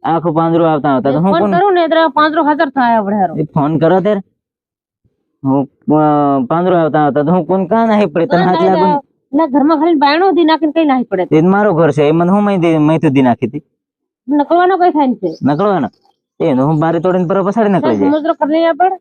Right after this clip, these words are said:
Speaker 2: અને મારે હજી ફેર વેગળો જવાનું છે, મારે જે વેગળો કેસ
Speaker 1: તે
Speaker 2: છે.
Speaker 1: મેં કીધું, "હેતરો ક-, સમજી જાઓ, ત્યારે સમજતરો કરી લે."
Speaker 2: હેતરો?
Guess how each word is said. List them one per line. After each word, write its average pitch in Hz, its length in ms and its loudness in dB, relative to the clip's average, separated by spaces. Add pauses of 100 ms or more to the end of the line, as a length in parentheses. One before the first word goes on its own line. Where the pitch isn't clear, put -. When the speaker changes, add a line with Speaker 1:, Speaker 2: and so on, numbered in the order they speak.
(280)
Speaker 2:
અને 254 120 -2
મારે 285 180 0
હજી 277 160 -2
ફેર 285 200 0
વેગળો 269 240 0
જવાનું 254 280 0
છે, 247 40 0
મારે 240 200 0
જે 208 140 0
વેગળો 214 300 0
કેસ 226 220 -2
Speaker 1:
તે 160 60 0
Speaker 2:
છે. 165 40 2
Speaker 1:
મેં 175 260 0
કીધું, 165 240 0
"હેતરો 170 240 0
ક-, 170 260 0
સમજી 220 240 2
જાઓ, 175 160 0
ત્યારે 170 300 2
સમજતરો 190 440 0
કરી 175 140 -2
લે." 104 140 0
Speaker 2:
હેતરો? 427 440 -6